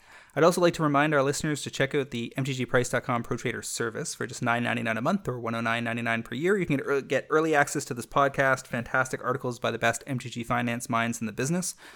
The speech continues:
low-cost group buys, and a super active Discord forum that will drive better returns and save you money playing Magic the Gathering. I can tell you that pretty much every person in our Discord that ordered Lord of the Ring collector booster boxes from us is in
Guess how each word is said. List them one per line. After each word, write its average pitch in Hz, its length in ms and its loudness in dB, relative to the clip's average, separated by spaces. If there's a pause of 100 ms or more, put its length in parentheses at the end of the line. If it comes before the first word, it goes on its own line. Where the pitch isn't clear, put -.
(100)
low-cost 117 400 2
group 123 160 -6
buys, 135 400 0
and 113 100 -2
a 110 60 -6
super 175 300 -6
active 131 320 -2
Discord 120 400 -2
forum 123 300 -4
that 127 100 -8
will 120 80 -12
drive 110 240 2
better 120 140 2
returns 131 560 0
and 107 120 -6
save 127 240 -4
you 127 80 -2
money 123 340 -2 (380)
playing 123 240 -4
Magic 120 280 -4
the 120 60 -6
Gathering. 117 380 0
I 110 100 -2
can 139 120 -2
tell 208 120 10
you 247 100 4
that 165 200 6
pretty 202 140 -2
much 185 260 0
every 170 640 4 (200)
person 156 340 2
in 143 100 4
our 127 120 4
Discord 127 440 2
that 120 180 2
ordered 123 440 2
Lord 123 120 2
of 123 60 -4
the 123 80 -2
Ring 120 260 -2
collector 113 320 0
booster 127 280 -2
boxes 127 360 0
from 135 200 0
us 139 220 -2
is 113 280 -6
in 113 400 -4